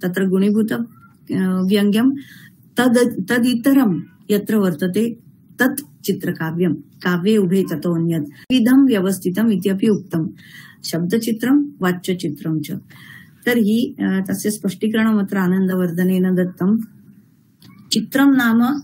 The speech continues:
यत्र न प्रतीयमानार्थसंस्पर्शः, यत्र प्रतीयमानार्थः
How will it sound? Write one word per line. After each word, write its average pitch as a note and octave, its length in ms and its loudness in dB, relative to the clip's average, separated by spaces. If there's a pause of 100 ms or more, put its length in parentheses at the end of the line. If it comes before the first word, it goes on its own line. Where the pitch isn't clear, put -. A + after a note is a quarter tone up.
यत्र A#3 520 0 (520)
न C4 300 4
प्रतीयमानार्थसंस्पर्शः, G#3 1900 0 (460)
यत्र G3+ 320 -2 (440)
प्रतीयमानार्थः G3+ 1160 2